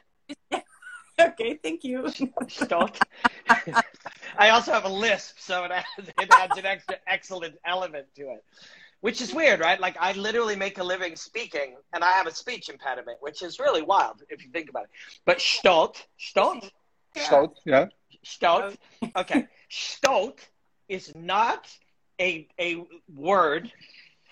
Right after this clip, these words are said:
Speaker 2: for jab. Stoot is a word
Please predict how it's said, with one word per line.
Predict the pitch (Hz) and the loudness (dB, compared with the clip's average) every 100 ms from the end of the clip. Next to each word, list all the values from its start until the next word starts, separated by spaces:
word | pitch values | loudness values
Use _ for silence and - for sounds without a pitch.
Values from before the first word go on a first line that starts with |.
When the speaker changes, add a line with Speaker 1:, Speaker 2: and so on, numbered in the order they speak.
| - | -4
Speaker 2:
for | 196 | -4
jab. | 131 - 165 139 110 - _ _ _ _ _ _ _ _ _ _ _ _ _ _ _ _ _ - | -2 -2 0 2 0 -8 _ _ _ _ _ _ _ _ _ _ _ _ _ _ _ _ _ -10
Stoot | - - - 262 233 196 - - _ _ _ _ _ _ | -6 -6 2 4 4 2 -6 -20 _ _ _ _ _ _
is | 185 190 | -10 -6
a | 196 | -4
word | 175 175 185 175 185 | -4 -4 -2 -2 -4